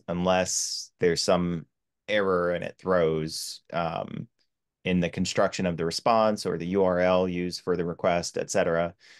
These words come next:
Um, and so we, we try to adhere to that, but then we're also trying to adhere to the, um, path gateway I P F S spec, the subdomain gateway I P F S spec. And so there's,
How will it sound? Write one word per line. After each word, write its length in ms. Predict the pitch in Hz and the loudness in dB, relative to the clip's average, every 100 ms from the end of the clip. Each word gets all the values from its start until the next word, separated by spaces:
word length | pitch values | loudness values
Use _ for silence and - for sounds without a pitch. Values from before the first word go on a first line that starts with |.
| _ _ _ | _ _ _
Um, 480 | - 95 85 82 90 - _ _ _ _ _ _ - | 0 2 2 -2 -6 -12 _ _ _ _ _ _ -10
and 80 | 95 | 0
so 140 | 110 | 4
we, 300 | 107 104 - | 4 2 0
we 220 | 95 104 98 | -2 0 0
try 220 | 120 117 | 2 4
to 80 | 113 | 4
adhere 320 | 101 117 110 | 2 0 0
to 60 | |
that, 280 | 101 90 92 | 2 2 0
but 100 | 98 | -4
then 140 | 104 101 | -4 0
we're 160 | 95 | 2
also 320 | 95 104 104 95 | 2 2 0 -2
trying 300 | 104 95 92 | -2 -4 -4
to 120 | 95 | -4
adhere 360 | 87 98 92 | -4 -2 -2
to 400 | 92 - 92 90 | -2 -2 0 0
the, 500 | 85 90 87 87 85 - - _ _ _ | -2 -2 -2 -2 -4 -8 -20 _ _ _
um, 440 | 82 85 82 85 - _ _ | 0 2 2 0 -6 _ _
path 420 | - 104 98 - | -4 0 0 -2
gateway 540 | - 101 98 98 95 95 | 0 0 2 4 4 4
I 120 | 92 | 2
P 140 | - 95 | 0 -2
F 120 | 95 | 0
S 160 | 92 | -2
spec, 400 | - - 92 90 - | -2 -2 0 -2 -4
the 120 | 92 | -10
subdomain 640 | 87 107 90 95 95 95 92 | -2 0 0 0 0 0 0
gateway 600 | 95 95 87 95 95 92 - | 0 0 0 2 2 -2 -2
I 100 | 90 | -4
P 120 | 98 | -2
F 140 | 92 | 2
S 160 | 95 92 | 2 0
spec. 400 | - 92 87 - | 0 0 0 -2
And 120 | 90 | -6
so 160 | - 95 | -2 2
there's, 340 | 95 92 - | 2 0 -6